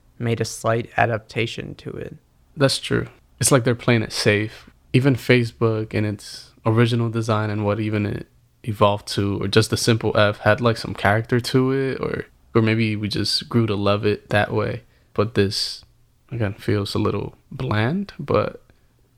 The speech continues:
Speaker 2: simple enough where you can't really hate on it, like you said.
Speaker 1: Yeah, I think the original lowercase f logo worked. Again,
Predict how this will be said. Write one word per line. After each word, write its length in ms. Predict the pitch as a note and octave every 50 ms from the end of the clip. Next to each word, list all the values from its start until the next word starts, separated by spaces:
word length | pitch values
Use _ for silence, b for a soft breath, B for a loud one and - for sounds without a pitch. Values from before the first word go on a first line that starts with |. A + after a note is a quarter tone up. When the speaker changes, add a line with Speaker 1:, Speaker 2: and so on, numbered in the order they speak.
| _ _ _ _ _ _ _ _
Speaker 2:
simple 400 | - - - C#3 B2 A#2 A#2 A2+
enough 320 | A2 G#2+ G#2 G2+ F#2+ - -
where 80 | G2
you 140 | F#2+ G2 G2 - _ _
can't 360 | - - - - G2 - -
really 240 | - G1+ G1+ - A2
hate 160 | A#2+ - -
on 140 | - - -
it, 100 | - -
like 160 | - - -
you 60 | - -
said. 320 | - - - - - - - _ _ _ _ _ _ _ _ _ _ _ _ _ _ _
Speaker 1:
Yeah, 180 | - D#3 D3 B2+
I 60 | B2+
think 300 | B2 - G3+ G#3+ G#3 -
the 180 | - D3 C#3 -
original 840 | C3+ C3 C3 C3+ C3+ - - D3+ C#3+ C3+ C3 C3 B2+ B2 B2 B2+ C3 - _ _ _ -
lowercase 680 | C#3+ C3 B2+ B2+ C3 C3 B2+ - - C3+ B2 A#2+ - - -
f 320 | B2 B2+ B2 - - -
logo 600 | B2 A#2+ B2 B2 B2 B2+ B2 A#2+ A#2 A#2 A#2+ B2 - _ _ _ _ _ _ _ _
worked. 720 | C3+ A#2+ - A#2 A2+ B2 F3 G#3 - _ _ _ - - _ _ _ _ _ _ _ _ _ _ _ _ _ _
Again, 680 | - C3+ B2 - B2 A#2+ B2 B2 B2+ C3 C3+ C3+ D3+